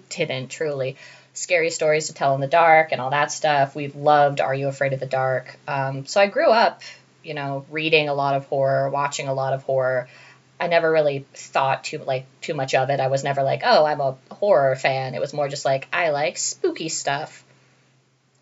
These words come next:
So I do like horror, and I love being on the podcast, and I, like, love going out to see scary movies and stuff,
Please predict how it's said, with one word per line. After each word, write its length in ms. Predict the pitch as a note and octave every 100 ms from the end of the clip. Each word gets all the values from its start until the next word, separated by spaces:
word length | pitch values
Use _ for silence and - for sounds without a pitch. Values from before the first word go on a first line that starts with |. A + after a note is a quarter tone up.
| -
So 180 | - A3
I 140 | A3
do 180 | C4 G#4+
like 200 | F3 C4 -
horror, 440 | C#3+ C#3+ C#3+ G3 D#3
and 240 | D3+ D3+
I 80 | D3
love 260 | D3+ E3+
being 120 | E3+ D3
on 100 | D3+
the 80 |
podcast, 720 | - C3+ D3 - C3 C3 - -
and 100 | C3+
I, 220 | C3+ C3+
like, 300 | C3+ C3 C3+ _ _ _ -
love 340 | E3+ D#3 D#3
going 220 | D3+ D3 C#3
out 160 | C#3
to 80 | D#3+
see 120 | D3+
scary 380 | D3+ - C#3 C3+
movies 560 | C3 C3 C3+ C3 - -
and 120 | D3+
stuff, 400 | C#3 C3 B2 C3+